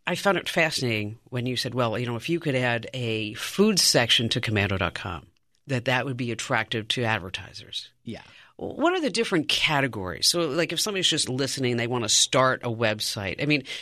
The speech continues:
Speaker 1: if you said, "Okay, if, if you, if you wanna start a website and you wanna make the most money in advertising, this is the category to go to."
Speaker 2: Food and pets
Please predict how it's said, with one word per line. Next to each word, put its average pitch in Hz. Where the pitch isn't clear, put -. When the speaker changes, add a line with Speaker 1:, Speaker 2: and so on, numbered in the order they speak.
Speaker 1:
if 175
you 190
said, 185
"Okay, 180
if, 131
if 165
you, 156
if 156
you 196
wanna 247
start 233
a 202
website 151
and 143
you 147
wanna 156
make 151
the 143
most 185
money 170
in 139
advertising, 104
this 143
is 165
the 143
category 123
to 92
go 85
to." -
Speaker 2:
Food 202
and 170
pets -